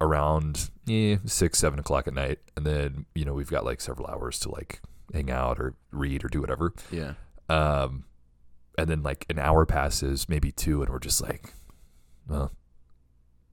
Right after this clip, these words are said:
Speaker 1: I miss Cleo." <laughs>
Speaker 2: Maybe we should
Speaker 1: You
Speaker 2: just
Speaker 1: know?
Speaker 2: go to bed.
Speaker 1: Yeah.
Speaker 2: <laughs>
Speaker 1: Like, what, what even is this? And, uh, yeah, so she's been, she's been great. She turns ten months, um, tomorrow,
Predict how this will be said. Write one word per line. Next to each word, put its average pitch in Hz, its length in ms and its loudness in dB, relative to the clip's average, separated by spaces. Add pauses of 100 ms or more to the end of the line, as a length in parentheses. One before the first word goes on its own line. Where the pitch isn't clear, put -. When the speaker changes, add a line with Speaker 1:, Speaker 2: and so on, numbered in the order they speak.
(420)
Speaker 1:
I 85 80 4
miss 80 180 4
Cleo." 78 380 2 (320)
<laughs> - 80 12 (680)
Speaker 2:
Maybe 110 240 6
we 143 60 6
should 123 180 8
Speaker 1:
You 104 60 12
Speaker 2:
just 95 100 12
Speaker 1:
know? 110 60 12
Speaker 2:
go 131 80 2
to - 60 0
bed. 92 360 2 (140)
Speaker 1:
Yeah. 120 260 12 (260)
Speaker 2:
<laughs> - 760 2
Speaker 1:
Like, - 240 12 (520)
what, 107 220 12
what 110 160 12
even 101 160 12
is 107 200 10
this? - 320 4
And, 85 200 2
uh, 82 320 8 (220)
yeah, 73 320 4 (140)
so 87 140 0
she's 85 180 2
been, 80 180 6
she's 80 200 -2
been 69 140 -2
great. 65 300 0 (400)
She - 200 6
turns 85 320 4
ten 92 220 2
months, 90 480 4
um, 73 600 2 (500)
tomorrow, 123 500 0